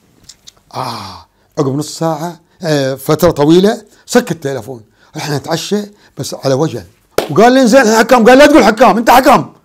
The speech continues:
اللي لك ما أعرفه، ما أنت، أنت." إن خلينا الفوكس كله، لا، الحين بقول ليش. والله مسكين ديك الليلة جلي يتعشى، يتراولي ما تعشى، لأن أكل سم. أنا أكلت لكن بعد على مضض.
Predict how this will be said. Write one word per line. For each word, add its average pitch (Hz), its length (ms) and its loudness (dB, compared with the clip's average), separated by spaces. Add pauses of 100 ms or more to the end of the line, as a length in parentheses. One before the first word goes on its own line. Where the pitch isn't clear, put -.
(300)
اللي 202 140 6
لك 247 160 6
ما 277 60 4
أعرفه، 214 300 4
ما 233 260 2
أنت، 277 180 -2
أنت." 262 420 -4 (560)
إن 147 340 -2 (100)
خلينا 196 420 2
الفوكس 208 480 0
كله، 233 260 4
لا، 208 160 2
الحين 170 220 0
بقول 226 260 4
ليش. 160 360 2 (1000)
والله 175 260 2
مسكين 131 400 -6
ديك 160 180 -6
الليلة 139 240 -6
جلي 143 200 -4
يتعشى، 170 560 -6 (460)
يتراولي 165 420 0
ما 147 120 -4
تعشى، - 340 -20 (420)
لأن 156 180 -4
أكل 160 240 -4
سم. 139 340 -4 (640)
أنا 262 220 -6
أكلت - 300 -8
لكن 220 320 -8
بعد 233 240 -6
على 262 180 -4
مضض. 214 300 -6